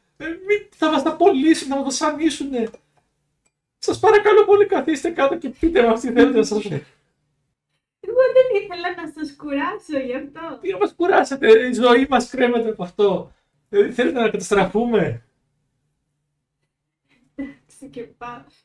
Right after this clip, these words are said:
Speaker 2: Τουλάχιστον μπορώ να πάρω το πιατάκι για την Ολίβια.
Speaker 1: Θα ταΐσουμε και το σκυλάκι, θα σας φέρω, πείτε μας τι τρώει και θα το φέρουμε.
Speaker 2: <laughs>
Speaker 1: Θα το φέρει ο, ο Ζακ, ο, ο επιστάτης των ζώων, ξέρω.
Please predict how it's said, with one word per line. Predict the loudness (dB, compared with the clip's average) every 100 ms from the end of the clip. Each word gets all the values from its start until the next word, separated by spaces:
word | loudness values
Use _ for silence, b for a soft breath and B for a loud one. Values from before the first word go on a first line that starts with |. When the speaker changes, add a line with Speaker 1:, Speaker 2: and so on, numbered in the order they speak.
| _ _ _
Speaker 2:
Τουλάχιστον | -10 -8 -10 -10 -10
μπορώ | -8 -6 -8 -12
να | -14
πάρω | -16 -14 -16
το | -20 _
πιατάκι | -18 -14 -12 -14 -18
για | -16 -16 -14
την | -16
Ολίβια. | -16 -14 -14 -14 -16 -18 _ _ _ _ _ _ _
Speaker 1:
Θα | -4 0
ταΐσουμε | 0 -2 -6 -8
και | -10
το |
σκυλάκι, | -10 -8 -2 -2 -2
θα | -8
σας | -14 -14
φέρω, | -12 -10
πείτε | -10 -10
μας | -10 -10
τι | -10
τρώει | -4 -2 0 -4
και | -10 -8
θα | -6 -4 -4 -6 _ -14
το | -10 -2
φέρουμε. | 0 2 0 -4 -6 -10 -20 -20
Speaker 2:
<laughs> | _ _ _
Speaker 1:
Θα | -20
το | -2
φέρει | 0 0
ο, | -2 -8 -8 -8 -8 -10
ο | -10
Ζακ, | -4 -2 -4 -6
ο, | -6 -6 -6 -10 _ _ _ _ _ _ _ _ _ _
ο | -12
επιστάτης | -10 -8 -6 -6
των | -8 -8
ζώων, | -6 -6 -6
ξέρω. | -8 -10 -10 -10